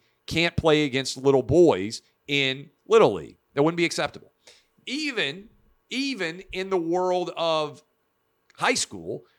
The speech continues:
we have, like, five and six A schools. Those are really big schools with large student populations, and those are different than the smaller schools.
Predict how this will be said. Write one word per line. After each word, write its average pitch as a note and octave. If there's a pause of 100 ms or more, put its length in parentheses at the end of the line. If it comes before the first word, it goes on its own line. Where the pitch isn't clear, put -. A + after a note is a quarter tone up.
(160)
we F#3
have, E3
like, D#3
five G3+
and D#3
six -
A C3
schools. F#2 (220)
Those E3+
are F3+
really F#3+
big F3+
schools D3
with C#3+
large E3
student D3+
populations, C3+ (380)
and F#3
those G#3+
are G3
different F#3
than E3
the E3
smaller F#3
schools. -